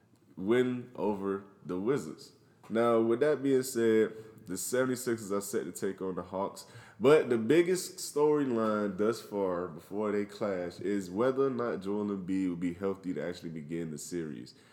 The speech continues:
He, as we all know, he had a s-, a slight meniscus tear, and he missed the game five against the Wizards. The Sixers still ultimately won by a pretty good margin. I, I believe it was almost twenty points, if not twenty.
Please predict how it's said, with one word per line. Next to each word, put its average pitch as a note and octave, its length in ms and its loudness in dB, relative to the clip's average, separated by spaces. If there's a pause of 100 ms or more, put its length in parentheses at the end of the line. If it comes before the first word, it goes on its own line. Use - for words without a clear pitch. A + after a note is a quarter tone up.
(300)
He, B2 300 4
as G#2+ 220 2
we A#2 120 2
all A2+ 240 6
know, G#2+ 300 2
he G#2+ 180 -2
had F#2 160 0
a - 20 -4
s-, - 300 -10
a E2+ 80 -6
slight F#2+ 440 -4
meniscus F#2 640 -6
tear, F#2+ 320 -4 (680)
and F#2 200 -2
he G#2 80 -2
missed G2 440 -2
the F2 80 -6
game F#2 360 -2
five F#2 460 -6
against F2+ 360 -8
the D#2+ 200 -4 (240)
Wizards. G2+ 480 -2 (560)
The G2 80 -4
Sixers C3+ 380 0
still A#2 240 4
ultimately G#2+ 380 0
won F#2+ 380 -2
by E2+ 140 -2
a E2+ 60 -4
pretty A2 260 -4
good F2+ 320 -2
margin. G2+ 480 -4
I, F2+ 240 -6
I E2 40 -6
believe F#2 340 -4
it F2+ 40 -6
was E2+ 160 -6
almost F#2 420 -6
twenty F#2+ 180 -6
points, G2 340 -8
if D#2+ 120 -8
not F2+ 280 -6
twenty. A2 360 -6